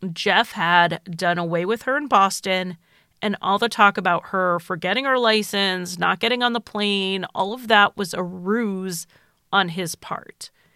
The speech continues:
This is where all those little details of what Judy did come into play. Even though a number of people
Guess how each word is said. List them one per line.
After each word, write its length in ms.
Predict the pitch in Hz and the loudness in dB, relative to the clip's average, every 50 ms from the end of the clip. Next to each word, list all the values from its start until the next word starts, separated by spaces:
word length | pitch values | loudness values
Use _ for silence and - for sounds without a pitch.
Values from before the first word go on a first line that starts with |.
| _ _ _ _ _ _ _ _ _ _ _ _ _ _ _ _ | _ _ _ _ _ _ _ _ _ _ _ _ _ _ _ _
This 720 | - 175 165 160 190 277 311 233 170 170 165 - - - - - _ _ | -10 -10 -4 -2 0 2 2 2 0 -2 -4 -6 -8 -10 -12 -14 _ _
is 180 | - 233 202 | -2 -2 0
where 240 | 196 208 208 196 - 220 | 0 2 2 2 2 0
all 220 | 185 185 208 214 | -2 0 0 0
those 300 | 180 214 214 214 202 180 | 2 4 4 4 4 2
little 260 | 208 220 220 220 214 | 0 2 2 2 0
details 840 | - - 247 277 311 - - 233 208 190 180 175 170 170 175 165 - - _ _ _ | -2 -4 -4 -4 -4 -4 -2 0 0 2 2 2 2 0 -2 -6 -8 -14 _ _ _
of 160 | - 202 165 185 | -8 -6 -2 0
what 200 | 214 202 180 170 | 0 0 0 -2
Judy 380 | - 226 226 226 202 220 202 | -2 -2 0 0 0 -2 -4
did 480 | 160 151 190 190 190 226 262 285 - - _ _ _ _ _ _ | -2 -2 -2 0 0 0 -2 -2 -4 -10 _ _ _ _ _ _
come 280 | - - - 226 214 208 | -12 -4 0 0 2 2
into 260 | 202 196 180 - 185 | 0 0 -2 -4 -8
play. 540 | 170 - - 202 190 151 117 - - - - _ _ _ _ _ _ _ _ _ _ _ _ _ | -8 -6 -4 -4 -2 -2 -4 -8 -14 -20 -20 _ _ _ _ _ _ _ _ _ _ _ _ _
Even 300 | 233 254 262 349 349 320 | -6 -4 -2 -2 0 0
though 140 | 277 240 | 2 2
a 60 | 214 202 | 2 2
number 520 | 202 196 190 190 202 220 254 262 269 233 | 2 0 2 2 2 2 2 4 4 4
of 140 | 220 175 - | 2 2 -2
people 500 | - 226 214 180 - 196 185 180 - | -6 -6 -6 -4 -2 -2 -2 -2 -4